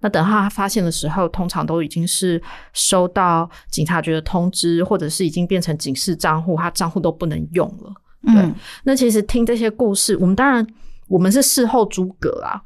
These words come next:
Speaker 1: 也当然我们可能已经有一定的社会经验，我们每天看的都是法律案件，我们当然会觉得说，“哎，你怎么会这样做？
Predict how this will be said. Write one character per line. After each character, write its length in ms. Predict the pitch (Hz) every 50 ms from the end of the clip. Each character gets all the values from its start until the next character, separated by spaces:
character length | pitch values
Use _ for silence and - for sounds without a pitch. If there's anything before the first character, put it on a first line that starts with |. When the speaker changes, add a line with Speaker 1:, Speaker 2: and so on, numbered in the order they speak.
| -
Speaker 1:
也 140 | - 170 165
当 120 | 160 202
然 160 | 202 180 170 170
我 60 | 160
们 140 | 151 156 160
可 100 | - 170
能 100 | 165 160
已 60 | 156
经 180 | 156 185 190
有 220 | 190 190 160 - -
一 80 | - 170
定 200 | - - 226 190
的 80 | 156 156
社 200 | 160 - 202 185
会 140 | 190 180 170
经 260 | 165 - 170 165 175
验， 120 | 185 165
我 60 | 160
们 140 | 160 165 160
每 160 | 160 151 147
天 340 | 147 - 180 175 180 180 190 - - _ _ -
看 180 | - - 233 196
的 80 | 170 160
都 120 | 180 180
是 100 | 175 202
法 180 | 190 185 156 151
律 140 | 170 180
案 260 | 165 - 185 160 147 147
件， 260 | - - 160 139 135 - - - - - _ _
我 80 | - 175
们 100 | 175 196
当 140 | 247 233
然 60 | 233 240
会 80 | 247
觉 100 | 233 202
得 60 | 180
说 120 | 180 214 214
，“哎， 140 | - 285 277 - - _ _ _ _ _
你 160 | - 202 214
怎 140 | 208 - 175
么 120 | 170 160 165
会 520 | - 254 240 220 202 190 180 170 180 - _
这 140 | - - 240
样 120 | 208 202
做？ 340 | 190 - 247 208 160 - -